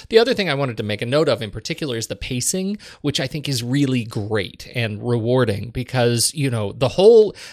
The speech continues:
this whole single white female story is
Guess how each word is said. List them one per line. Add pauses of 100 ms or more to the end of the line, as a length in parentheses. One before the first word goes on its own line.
this
whole
single
white
female
story (440)
is